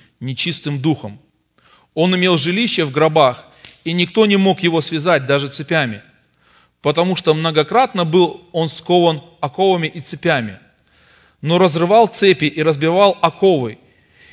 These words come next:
и никто не в силах был укротить его. Всегда ночью и днем в горах и гробах кричал он и бился о камни. Увидев же Иисуса издалека,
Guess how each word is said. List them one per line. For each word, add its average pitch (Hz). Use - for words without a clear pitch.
и 170
никто 202
не 233
в -
силах 214
был 202
укротить 196
его. 117
Всегда 170
ночью 190
и 151
днем 170
в 135
горах 175
и 151
гробах 151
кричал 190
он 175
и 165
бился 170
о 160
камни. 143
Увидев 135
же 117
Иисуса 139
издалека, 127